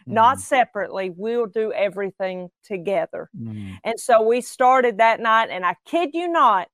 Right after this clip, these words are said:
Speaker 1: a week and a half later, out of the blue, the people from our previous relationship started showing back up in our life.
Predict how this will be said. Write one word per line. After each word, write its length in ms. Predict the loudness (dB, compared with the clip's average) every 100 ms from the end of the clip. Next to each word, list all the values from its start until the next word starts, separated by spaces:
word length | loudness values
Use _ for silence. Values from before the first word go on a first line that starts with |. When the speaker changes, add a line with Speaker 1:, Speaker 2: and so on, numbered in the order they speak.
| _ _ _ 2
Speaker 1:
a 100 | 2
week 400 | 4 0 -2 -2
and 140 | -2
a 100 | -2
half 340 | -2 -2 -2 0
later, 440 | 2 2 2 -4 0
out 240 | 4 4
of 160 | 4 0
the 120 | -2
blue, 400 | -2 0 2 2
the 140 | -2 -6 -6
people 380 | -8 -6 -6
from 300 | -4 -2 0
our 160 | 0 -2
previous 880 | -4 -4 -2 -2 -4 0 0 -2 -6
relationship 880 | 0 2 2 0 -4 -12 -6 -6 -6
started 460 | -6 2 4 4 -2
showing 500 | -2 0 2 0 0
back 260 | 2 2
up 180 | -2 -4
in 100 | -6
our 140 | -6 -4
life. 300 | -6 -8